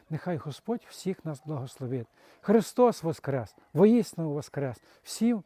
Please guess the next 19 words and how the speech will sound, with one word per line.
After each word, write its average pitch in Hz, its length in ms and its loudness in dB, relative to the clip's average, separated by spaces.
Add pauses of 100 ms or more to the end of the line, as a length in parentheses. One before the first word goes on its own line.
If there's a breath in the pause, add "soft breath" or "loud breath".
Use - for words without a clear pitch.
нам, 151 360 0
браті 151 400 -2
і - 20 -6
сестри, 202 460 -6 (220 soft breath)
пасхальної 156 760 -4
радості, 180 580 -2 (260 soft breath)
твердої 180 580 2
віри 196 380 0 (360 loud breath)
і 240 160 4
нікому 226 520 0
нічого 175 720 -2
ніколи 170 420 -4
не 160 120 -4
боятися, 143 640 -6 (240 soft breath)
тому 175 240 0
що - 180 -10
Господь 160 400 -6
все - 180 -8
переміг. 143 520 -4